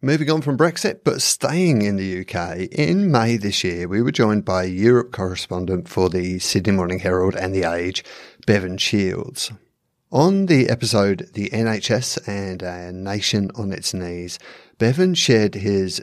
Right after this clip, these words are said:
terrifying personal account of catching covid nineteen in the U K and his experience of the much-loved National Health Service, which was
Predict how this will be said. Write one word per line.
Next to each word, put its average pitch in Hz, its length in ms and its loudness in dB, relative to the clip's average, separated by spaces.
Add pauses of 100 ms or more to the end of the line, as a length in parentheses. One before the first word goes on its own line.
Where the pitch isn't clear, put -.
terrifying 98 840 0
personal 92 440 -2
account 90 440 -6
of 95 140 -6
catching 95 360 -4
covid 92 260 -4
nineteen 92 540 -4
in 90 140 -4
the 90 100 -6
U 90 160 -4
K 90 340 -4 (600)
and 165 340 6
his 107 240 0
experience 98 640 2
of 92 160 0
the 90 240 -2 (240)
much-loved 101 720 2 (220)
National 92 320 -2
Health 90 240 0
Service, 87 580 -2
which - 220 -2
was 92 180 2